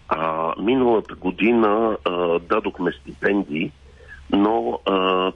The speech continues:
тъй като почина господин Дърводелски, решихме, че ще е разумно да учредим една награда. Средствата са от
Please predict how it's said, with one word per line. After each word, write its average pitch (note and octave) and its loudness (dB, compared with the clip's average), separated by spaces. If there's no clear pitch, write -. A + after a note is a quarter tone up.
тъй G#2+ 0
като - -4
почина G2+ 2
господин E2 -2
Дърводелски, - 0
решихме, - -4
че - -6
ще - 0
е E2 2
разумно F2 2
да G2 0
учредим F2+ 2
една F2+ 0
награда. F2 0
Средствата - -4
са G2 0
от F2+ 0